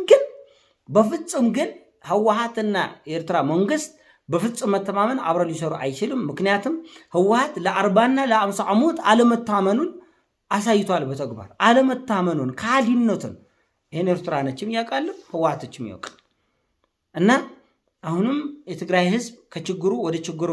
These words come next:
ከመውሰዱ በስተቀር ህወሓት ሰላም ያመጣል የሚል ግምት የለኝም። የኔ ሀሳብ ነው።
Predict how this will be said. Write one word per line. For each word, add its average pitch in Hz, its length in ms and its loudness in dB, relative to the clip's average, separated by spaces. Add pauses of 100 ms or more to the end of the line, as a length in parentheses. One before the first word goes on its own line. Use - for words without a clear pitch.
ከመውሰዱ 143 460 -4
በስተቀር 214 440 -4 (420)
ህወሓት 170 360 2
ሰላም 160 300 0
ያመጣል 143 380 -2
የሚል 139 220 -4
ግምት 135 320 -4
የለኝም። 233 460 0
የኔ 170 160 0
ሀሳብ 185 400 0
ነው። 226 160 2